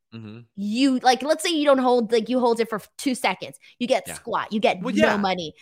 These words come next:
Speaker 2: But let's say you hold on to it successfully for, like, a week. Okay, bam, you get, I don't know,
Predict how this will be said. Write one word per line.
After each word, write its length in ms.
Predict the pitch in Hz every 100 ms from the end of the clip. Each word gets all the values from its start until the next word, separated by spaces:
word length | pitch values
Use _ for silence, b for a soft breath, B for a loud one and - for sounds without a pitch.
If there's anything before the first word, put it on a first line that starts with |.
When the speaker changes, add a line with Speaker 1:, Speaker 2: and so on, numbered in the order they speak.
| B -
Speaker 2:
But 120 | 285
let's 240 | 330 320
say 80 | 359
you 240 | 311 294
hold 280 | 254 262 247
on 200 | 233 233
to 120 | 254
it 120 | 254 233
successfully 640 | 226 - 202 - 247 247
for, 180 | 240 202
like, 240 | 196 -
a 80 | 202
week. 460 | 190 180 208 320 - b b -
Okay, 280 | 254 262 226
bam, 380 | 254 220 185 175
you 100 | 220
get, 220 | 220 226 254
I 140 | 240
don't 100 | 175
know, 200 | 160